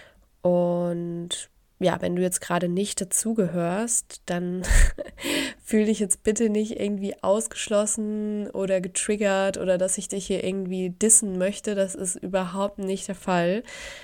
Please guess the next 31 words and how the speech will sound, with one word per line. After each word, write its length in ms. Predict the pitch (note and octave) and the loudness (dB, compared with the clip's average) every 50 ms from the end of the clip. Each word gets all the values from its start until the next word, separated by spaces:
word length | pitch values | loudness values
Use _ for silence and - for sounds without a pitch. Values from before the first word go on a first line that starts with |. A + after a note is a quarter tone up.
| - - | -18 -4
Ich 180 | - G#3 - - | -4 -4 -2 0
bin 80 | G3+ | 0
mir 100 | G3 G3 | 0 2
ganz 280 | F#3 F#3+ F#3+ G3+ G3 - | 2 2 2 4 2 2
sicher, 260 | G#3+ G#3 G3 G3+ F3+ | 2 4 4 2 2
dass 200 | F3 F3+ F#3 F#3 | 4 2 2 2
es 120 | F#3 F3 | -2 0
dafür 380 | - F3+ F3 F3 - - F3 F3 | 0 0 0 0 -2 -2 -2 0
ganz, 280 | - F3+ F3+ G3 G3+ - | 2 2 2 2 2 -2
ganz 140 | G#3+ F#3+ | -4 -4
viele 180 | - G3 F3+ F3+ | -2 0 0 0
Gründe 320 | F3+ - - F3 F3+ F3 | -2 0 0 0 2 2
gibt, 300 | D#3+ E3 E3 F#3 - - | 2 2 0 0 0 -2
warum 320 | - D#3 D#3+ E3+ E3+ F3+ - - | -2 0 0 0 -2 -2 -4 -4
es 260 | - F3 E3+ - - - | -4 -4 -4 -4 -6 -6
so 220 | F3+ F3 F3 - | -6 -4 -4 -2
ist, 340 | - - G3 G3+ - - - | -2 -2 0 0 0 -2 -2
wie 120 | F3 E3+ | -4 -4
es 180 | F3 - - - _ | -2 -2 -4 -2 _
ist, 260 | G#3+ C4 C#4 - - | 2 4 6 4 4
deine 240 | G#3 F#3+ F#3+ F#3 - | 4 0 -2 -2 -2
Ausgangssituation. 1200 | G3+ G3+ - - G3+ G3 - - F#3 - F#3+ F#3 F#3 - - F#3+ F#3+ F#3+ F#3+ F#3+ G3 F#3 - - - _ - - _ - - - _ _ _ _ _ _ _ - - - - - - - - - - - _ | -2 -2 -2 -2 -4 -6 -6 -6 -4 -4 -4 -2 -2 -2 -2 -2 -2 -2 -2 -4 -6 -10 -12 -14 -20 _ -20 -20 _ -20 -20 -20 _ _ _ _ _ _ _ -16 -16 -14 -16 -18 -18 -18 -20 -20 -20 -18 _
Aber, 540 | - F#3+ G3 F#3 F#3 F#3+ F#3 F3+ F3 F3 - - | 2 4 4 6 6 6 6 6 6 4 2 0
ähm, 520 | - F3+ F3+ F3+ F3+ F3 F3 F3 F3 F3 - _ _ _ _ _ _ _ | 0 0 0 0 -2 -2 -2 -4 -6 -8 -10 _ _ _ _ _ _ _
ich 240 | - G3+ F#3 - G3 | -2 0 0 2 2
habe 200 | F#3+ F#3 - - | 2 2 2 0
einfach 240 | - F3+ - F3+ | -2 -2 -2 -4
für 160 | F3+ - - F#3 | -4 -4 -4 -2
mich 300 | F#3 F#3 G3 G3 - - | 0 0 -2 -2 -4 -6
entschieden, 840 | F3+ F#3 F#3 - - - G3 F#3+ F#3+ F#3 F3+ F3+ F3+ F#3+ F#3+ F3+ F3+ _ _ _ _ _ _ _ - - - - - _ - - | -6 -4 -2 -2 -2 -2 -2 -4 -2 -2 -2 -2 -2 -4 -6 -8 -10 _ _ _ _ _ _ _ -20 -20 -20 -20 -20 _ -16 -2
dass 1040 | - F#3+ F3+ F3 F3 F3 F3+ F3+ - - - - - - - - - - - - - | 2 4 4 4 4 2 2 4 4 4 4 6 6 6 4 4 4 4 2 0 -2